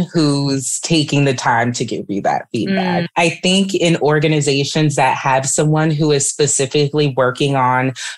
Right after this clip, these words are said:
Speaker 1: programming and these types of strategic partnerships or specifically overseeing funding, they will work with these organizations because they're working with you on a daily basis, because they've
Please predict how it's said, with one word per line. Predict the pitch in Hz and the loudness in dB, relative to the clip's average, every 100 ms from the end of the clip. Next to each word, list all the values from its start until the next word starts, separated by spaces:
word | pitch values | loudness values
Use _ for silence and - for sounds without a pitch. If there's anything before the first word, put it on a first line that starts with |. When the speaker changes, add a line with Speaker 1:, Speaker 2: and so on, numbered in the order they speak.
| - | -6
Speaker 1:
programming | 196 175 156 156 147 147 139 139 139 | 2 2 4 2 2 2 2 0 0
and | 165 156 156 | 2 4 4
these | 156 151 | 2 0
types | - 143 143 170 | 0 -2 0 -2
of | 156 | -2
strategic | - - - 185 190 180 180 | -6 -8 -2 0 0 0 0
partnerships | 185 170 180 - 180 - 151 | 0 0 0 0 -2 0 0
or | 147 | 0
specifically | - 151 - 143 151 151 147 | 0 -2 -2 -2 -2 0 0
overseeing | - 131 139 - 143 143 147 147 151 | 2 0 0 0 0 0 2 0 0
funding, | 180 190 196 208 220 185 | 2 2 2 2 2 0
they | 156 190 196 214 | 2 2 4 4
will | 156 139 147 135 135 135 - | 2 2 2 4 2 0 -2
work | 156 139 143 139 | -2 2 0 0
with | 135 | -4
these | 131 127 - | -2 -2 0
organizations | 127 127 127 127 127 - 120 123 | 0 0 0 0 -2 -2 -2 0
because | 156 - 151 143 131 | 0 2 2 2 2
they're | 135 | 0
working | 127 127 139 131 | 2 0 0 0
with | 123 117 | -2 -2
you | 135 131 127 123 - - | -2 2 2 -2 -6 -2
on | 151 147 | 2 2
a | 135 | 2
daily | 139 135 135 | 2 2 2
basis, | 127 120 123 127 127 - | 2 0 0 0 -2 -2
because | 151 - - 143 143 135 | -4 -2 0 2 2 2
they've | 131 123 | 0 0